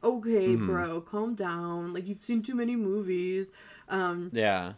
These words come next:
Speaker 1: when literally he's
Speaker 2: Well
Speaker 1: also saying it the whole <laughs> time.
Speaker 2: Well, and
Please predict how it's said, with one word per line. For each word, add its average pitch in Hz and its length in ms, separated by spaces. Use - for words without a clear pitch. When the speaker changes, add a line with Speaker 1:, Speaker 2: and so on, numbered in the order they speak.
Speaker 1:
when 233 260
literally 254 320
he's 220 80
Speaker 2:
Well 185 160
Speaker 1:
also 180 220
saying 185 300
it 175 100
the 196 80
whole 160 200
<laughs> - 140
time. 208 480
Speaker 2:
Well, 180 380
and 160 320